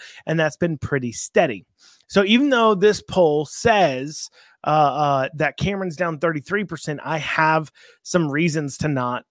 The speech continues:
uh, or down and is polling in thirty-three percent range. I have reasons not to believe that. First, you have a thirteen percent undecided. Um,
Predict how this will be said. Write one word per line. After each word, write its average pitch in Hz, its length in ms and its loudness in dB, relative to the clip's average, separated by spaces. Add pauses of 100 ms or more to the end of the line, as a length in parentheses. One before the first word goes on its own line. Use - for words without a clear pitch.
(120)
uh, 156 120 0
or 151 240 0
down 160 400 0
and 139 180 -6
is 135 200 -6
polling 170 340 2
in 135 100 -2
thirty-three 156 460 -2
percent 139 320 -8
range. 139 340 -4
I 151 60 0
have 160 140 2
reasons 139 400 0
not 120 160 -6
to 120 60 -18
believe 117 280 -8
that. 123 180 -8
First, - 400 4 (260)
you 196 100 4
have 220 120 8
a - 20 -18
thirteen 226 560 0
percent 170 440 -4 (120)
undecided. 127 1080 0 (1300)
Um, 160 340 4